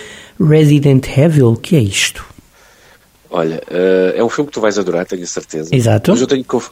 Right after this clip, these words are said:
Speaker 2: eu tenho que confessar uma coisa, eh,
Speaker 1: Confessa.
Speaker 2: que já toda a gente, que é, eu nunca vi nenhum filme, eh, do Resident Evil. E já penso que são, este é o sétimo, penso eu.
Speaker 1: Ah,
Speaker 2: E
Speaker 1: eu também já não vi muitos, eu também já não, eu não ve-,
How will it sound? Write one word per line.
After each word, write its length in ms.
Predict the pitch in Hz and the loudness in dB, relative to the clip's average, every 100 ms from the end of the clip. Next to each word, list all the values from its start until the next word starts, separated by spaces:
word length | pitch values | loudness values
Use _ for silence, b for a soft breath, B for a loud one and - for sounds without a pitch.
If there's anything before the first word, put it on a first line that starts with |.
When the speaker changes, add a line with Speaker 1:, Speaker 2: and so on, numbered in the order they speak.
| - | -12
Speaker 2:
eu 120 | - | -8
tenho 180 | 117 131 | -4 -4
que 40 | - | -2
confessar 460 | 131 - - 104 | -4 -2 -2 0
uma 160 | 107 117 | 0 -2
coisa, 580 | - 117 113 117 113 - | 0 0 2 2 0 -2
eh, 300 | - 180 180 | -2 -2 0
Speaker 1:
Confessa. 460 | 131 - 90 - | 0 0 -2 -4
Speaker 2:
que 100 | - - | -8 -8
já 220 | 92 87 | -6 -6
toda 220 | 90 90 | -4 -4
a 40 | |
gente, 360 | 87 85 87 - | -2 -4 -6 -8
que 160 | - 95 | -2 0
é, 100 | 92 | 0
eu 160 | 101 | -2
nunca 320 | 104 117 113 104 | -4 -6 -6 -10
vi 240 | 101 98 | -8 -10
nenhum 120 | 101 92 | -10 -12
filme, 420 | - 92 87 85 - | -6 -6 -6 -12 -14
eh, 80 | 87 80 80 82 80 - | -14 -14 -14 -14 -16 -14
do 60 | |
Resident 500 | 87 107 98 92 92 - - | -10 -6 -6 -4 -6 -8 -8
Evil. 380 | 180 151 147 - B B B - | -8 -8 -12 -14 B B B -10
E 80 | |
já 520 | 92 98 98 101 98 - _ | -4 0 2 2 2 -2 _
penso 200 | 107 - | -6 -6
que 40 | - | -4
são, 240 | 104 101 | -2 -2
este 220 | 101 - | -4 -2
é 40 | 117 | -2
o 40 | |
sétimo, 520 | - - 95 - 80 - | -2 -4 -4 -4 -10 -14
penso 260 | 80 - - | -12 -10 -8
eu. 120 | 76 - B B B B B B - | -10 -10 B B B B B B -2
Speaker 1:
Ah, 80 | |
Speaker 2:
E 120 | 107 117 | 0 2
Speaker 1:
eu 100 | 113 | 2
também 180 | 117 | 2
já 140 | 110 113 | 4 4
não 100 | 113 | 4
vi 160 | 120 | 4
muitos, 240 | 123 127 127 | 4 4 2
eu 60 | 180 | 0
também 180 | 127 117 | 2 2
já 140 | 113 | 4
não, 180 | 117 123 | 4 4
eu 100 | 147 | 4
não 120 | 127 | 4
ve-, 180 | 113 113 | 4 2